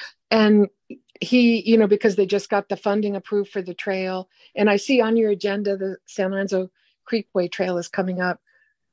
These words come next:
And so I, I did talk to him, and he was very interested in the, the plaques along the trail and where, you know, they were recommended to be placed. And,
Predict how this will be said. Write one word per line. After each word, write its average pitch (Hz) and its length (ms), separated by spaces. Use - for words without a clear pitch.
And 196 200
so 202 380
I, 180 340
I 190 120
did 208 260
talk 214 320
to 240 120
him, 226 180
and 220 80
he 220 80
was 196 160
very 214 400
interested 180 880
in 208 300
the, 180 180
the 190 140
plaques 180 760
along 202 360
the 190 80
trail 190 500
and 196 240
where, 196 540
you 202 120
know, 180 220
they 202 140
were 185 140
recommended 190 640
to 202 80
be 170 160
placed. 175 800
And, 180 480